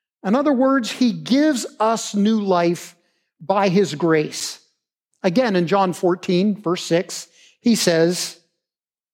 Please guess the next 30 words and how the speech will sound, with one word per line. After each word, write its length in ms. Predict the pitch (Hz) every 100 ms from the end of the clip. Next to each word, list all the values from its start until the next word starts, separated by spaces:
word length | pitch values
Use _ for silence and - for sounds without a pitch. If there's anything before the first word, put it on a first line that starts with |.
| _ _ _ _ _ _ _ _ _ -
"I, 480 | 180 180 208 - - -
um, 520 | 196 151 143 143 139 _ _ _ _ 190
a-, 200 | 175 185
am 140 | 170
the 80 | 160
life." 480 | 180 135 - - _ _ _ _ _ _ _ _ _
Now, 280 | 277 262 311 -
of 120 | -
course, 380 | 349 294 - - - _ _ _ _ _ _
we're 120 | -
physically 480 | - 254 185 135 127
alive. 580 | 113 160 151 170 156 - _ _ _
Um, 440 | - 143 143 185 151
th-, 220 | 190 160
th-, 180 | 208 175
that 160 | 190
is 140 | 175 156
a 40 |
gift 360 | 139 175 185 165
that, 220 | 165 160
that 160 | 156 170
we 140 | 165
have 120 | 147
been 180 | 151 143
given. 480 | 143 135 185 233 - - _ _ _ -
But 180 | 196 262
as 180 | 277
a 60 | 294
result 600 | 294 175 151 185 233 208
of 460 | 311 190 170 156